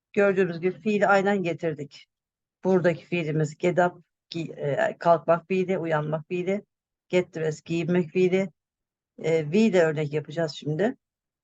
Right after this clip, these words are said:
Mesela işte günlük rutinlerimizden brush teeth diyelim. We brush our teeth. Biz dişlerimizi fırçalarız.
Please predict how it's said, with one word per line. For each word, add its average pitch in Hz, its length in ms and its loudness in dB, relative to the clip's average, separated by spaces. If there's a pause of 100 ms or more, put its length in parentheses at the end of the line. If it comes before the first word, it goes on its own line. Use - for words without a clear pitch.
(340)
Mesela 151 440 -2
işte - 240 -8
günlük 160 520 -6
rutinlerimizden 151 960 -2 (240)
brush 160 300 2
teeth - 400 -10
diyelim. 139 400 -2 (640)
We 170 380 0 (720)
brush 160 600 0 (1300)
our 165 260 4
teeth. 151 480 -6 (200)
Biz 180 200 2
dişlerimizi 165 580 -2
fırçalarız. 160 1000 -2